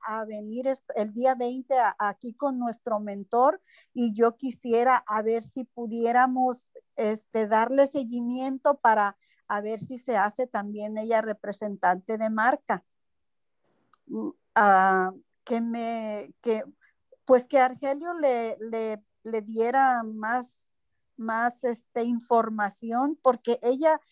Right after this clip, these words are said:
de hecho, no puede venir a las presentaciones porque su esposo no, parece ser que no está de acuerdo en esto, y, pero ella le está echando ganas al negocio. Yo la he visto, ella sí quiere.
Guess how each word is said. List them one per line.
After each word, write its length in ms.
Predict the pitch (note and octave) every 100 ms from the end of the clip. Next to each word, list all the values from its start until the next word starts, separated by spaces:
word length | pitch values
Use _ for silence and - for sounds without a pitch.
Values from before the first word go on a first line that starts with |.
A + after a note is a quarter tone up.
| _
de 220 | A3 A#3+
hecho, 260 | B3 B3 D4
no 200 | C4 C4+
puede 240 | C#4+ C#4 C4+
venir 340 | A#3 A3 A#3+
a 60 | C4
las 180 | A#3
presentaciones 1040 | _ G#3+ G3 A3 G#3+ G3+ - A#3+ C4+ C#4 B3+
porque 380 | - A3 - G3
su 140 | -
esposo 500 | G#3 _ A#3 A3+ B3
no, 520 | A3 G#3+ A3 A3 A3 - _ _
parece 360 | G3+ G#3 B3
ser 260 | A#3+ A3+ A3+
que 140 | A#3
no 140 | G#3+ A3
está 260 | G#3+ A#3
de 100 | A3+
acuerdo 420 | F#3+ - A3 A3+
en 120 | G3 G#3
esto, 400 | C4 - D#4 D#4 _ - _ _
y, 580 | A#3 A#3 A3+ A3 G#3+ G#3 _
pero 340 | A#3 A#3+ C4
ella 320 | C4 B3+ D#4
le 120 | D#4+ D#4
está 180 | -
echando 420 | D4 - D4+ D4 B3+
ganas 400 | B3+ D4+ E4+ D4
al 160 | C4
negocio. 680 | A#3+ A#3 A#3 C#4+ - B3 F#3 _ _ _ -
Yo 220 | A3+ A#3+
la 220 | C#4+ C#4
he 120 | C4
visto, 420 | C4+ C4+ C#4 - A3+
ella 320 | A#3+ A#3+ C#4
sí 220 | - C4+
quiere. 380 | - B3+ C4 G#3+